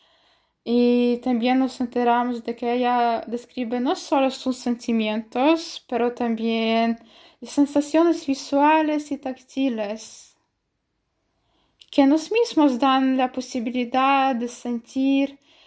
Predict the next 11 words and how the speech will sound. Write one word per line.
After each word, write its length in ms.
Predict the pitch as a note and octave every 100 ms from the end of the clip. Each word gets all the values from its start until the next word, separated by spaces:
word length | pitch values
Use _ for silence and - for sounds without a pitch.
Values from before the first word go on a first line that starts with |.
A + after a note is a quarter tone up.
| _ _ _ -
este 720 | A#3 B3+ - - C4 A#3+ A#3 -
amor, 540 | - A3+ A3 C#4 C4+ C#4 D4 - _ _ _ _ _ _ _ _ _ _ _ _ _ _ _ -
como 1080 | B3+ A#3+ A#3+ A#3+ A#3+ A#3 A#3 A#3 A3+ A#3 A3+ _
vive 420 | - A#3+ F4 E4+ D4
con 160 | B3
este 340 | A#3 A#3 - A#3
amor 380 | A3+ A#3 A3+ -
ella. 720 | A3 G#3+ G#3+ G3+ G3 A3+ B3 _ _ _ _ _ _ _ _ _ _ _ _ _ _ _ A5+
Y 540 | - B3 B3+ B3 B3 B3 B3
también 460 | C#4 C4+ D4 E4+ G#4+ - _ _ _ _ _ _ _ _ _ _ -
ella 800 | A3+ A#3 A#3 A3+ A3+ G#3 A3